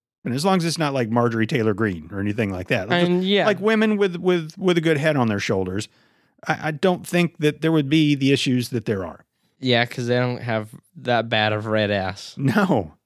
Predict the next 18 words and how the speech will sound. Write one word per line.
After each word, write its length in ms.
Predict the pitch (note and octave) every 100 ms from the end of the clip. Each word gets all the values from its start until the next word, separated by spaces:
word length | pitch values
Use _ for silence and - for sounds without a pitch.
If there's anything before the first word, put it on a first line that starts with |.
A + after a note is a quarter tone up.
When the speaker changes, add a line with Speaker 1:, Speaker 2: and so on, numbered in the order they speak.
| _ _ F#4+
Speaker 1:
No. 320 | F3 A#3+ G3+ A2
Speaker 2:
<laughs> 20 |
It 140 | -
just 260 | - F4+ -
keeps 220 | C4+ D#3+
coming 380 | - G3+ C#3 B2
up. 160 | B2 B2+
Speaker 1:
And 160 | G3
they 100 | G#3+
can 180 | A3+ A#3+
put 160 | A#3+ F#3+
men 200 | F#3+ G3+
in 80 | G3+
their 120 | G3+
place, 480 | B3+ D4 G#3 - - _ _
right? 300 | C#3+ D3+ D4+ - _ _ _ _ -
Speaker 2:
Yeah. 360 | C3+ C3+ C#3 E3 -
Speaker 1:
Yeah. 360 | D4 E4+ A3+